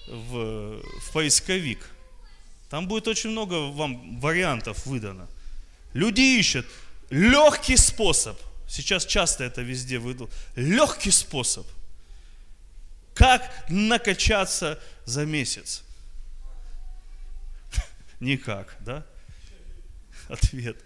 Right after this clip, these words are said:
Но люди ищут этого. И мир предлагает вот такие вот, э, э, такую мудрость. Но даже если мы ухватим эту мудрость мирскую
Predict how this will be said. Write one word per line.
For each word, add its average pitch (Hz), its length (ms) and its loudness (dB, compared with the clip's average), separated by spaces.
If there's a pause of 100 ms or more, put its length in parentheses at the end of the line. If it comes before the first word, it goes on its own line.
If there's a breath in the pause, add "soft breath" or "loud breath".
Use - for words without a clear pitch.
(720 loud breath)
Но 147 140 8
люди 208 260 8
ищут 220 440 4
этого. 101 380 -8
И 160 100 2
мир 226 300 4
предлагает 196 840 2
вот 160 120 -4
такие 208 420 2
вот, 160 340 0 (300 loud breath)
э, 151 400 0 (380 loud breath)
э, 123 320 -2 (1300)
такую 202 300 2
мудрость. 139 500 2
Но 190 320 6 (140 loud breath)
даже 254 340 10
если 208 400 6
мы 160 180 2
ухватим 175 600 2
эту 151 180 -4
мудрость 123 560 -2
мирскую 123 680 -2